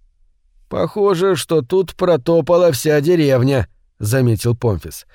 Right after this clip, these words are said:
"Должно быть, в лесу идёт какая-то церемония". "На месте разберёмся. Пошли". Илиасай уже скользил, как леопард, по следу рендилов.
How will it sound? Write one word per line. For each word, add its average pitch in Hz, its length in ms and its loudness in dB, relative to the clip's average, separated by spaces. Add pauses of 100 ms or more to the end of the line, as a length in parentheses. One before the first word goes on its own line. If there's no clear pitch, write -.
(360)
"Должно 151 480 0
быть, 226 220 -2 (300)
в 113 120 0
лесу 180 520 2
идёт 170 280 0
какая-то 190 540 2
церемония". 185 720 0 (460)
"На 139 240 0
месте 175 420 2
разберёмся. 127 680 0 (360)
Пошли". 135 500 0 (920)
Илиасай 156 560 0
уже 180 240 2
скользил, 156 640 0
как - 320 -8
леопард, 156 680 2
по 123 140 -2
следу 131 380 0
рендилов. 110 720 -2